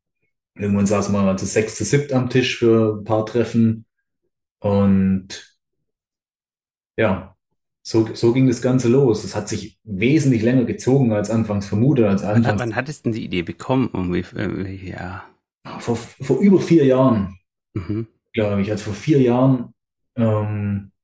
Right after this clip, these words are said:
Speaker 1: haben wir dann, äh, die G M B H, glaub ich, gegründet, ja. Da kam dann relativ früh am Anfang, äh, die Ina dazu, die, die seitdem, äh, mit genauso involviert ist wie ich bei der ganzen
Speaker 2: Mhm.
Speaker 1: Geschichte.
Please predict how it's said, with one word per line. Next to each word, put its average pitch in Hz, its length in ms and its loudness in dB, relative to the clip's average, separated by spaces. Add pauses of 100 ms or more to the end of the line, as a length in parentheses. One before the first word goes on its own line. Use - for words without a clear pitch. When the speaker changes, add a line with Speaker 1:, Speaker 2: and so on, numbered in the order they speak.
(1040)
Speaker 1:
haben 117 160 0
wir 117 80 4
dann, 107 440 2
äh, 101 440 -2
die 110 140 -6
G 113 100 0
M 110 80 0
B 104 80 -2
H, 151 120 -2
glaub 95 200 -4
ich, - 80 -12
gegründet, 92 400 -8
ja. - 220 -10 (960)
Da 107 140 -2
kam 131 240 2
dann 117 140 4
relativ 135 500 2
früh 151 360 4
am 113 160 -2
Anfang, 147 680 0 (420)
äh, 107 300 -2
die 98 200 -2
Ina 185 140 4
dazu, 190 400 2
die, 123 120 -2
die 104 140 -6
seitdem, 107 760 -2
äh, - 320 -12 (300)
mit 113 380 -4 (580)
genauso 123 500 2
involviert 113 420 4
ist - 160 -4
wie - 80 -6
ich - 300 -4
bei 139 100 -2
der 143 100 2
ganzen 127 240 4
Speaker 2:
Mhm. 151 60 -6
Speaker 1:
Geschichte. - 560 -8